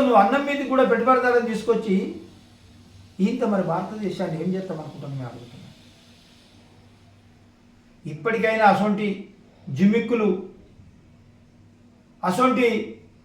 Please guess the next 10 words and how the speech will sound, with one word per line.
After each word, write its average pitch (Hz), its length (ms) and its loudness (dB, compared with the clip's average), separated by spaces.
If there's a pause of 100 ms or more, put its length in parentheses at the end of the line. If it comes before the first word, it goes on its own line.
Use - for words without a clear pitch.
(800)
అబద్ధాల 196 540 6
కోరు 196 240 0
మాటలు 185 380 -2
మాని 165 340 -2 (2000)
సీసీఐని 208 600 0
బలోపేతం 196 580 0
చేసి 170 240 -6 (1900)
మార్కెట్లో 202 600 4
గిట్టుబాటు 226 400 2
ధర 175 120 4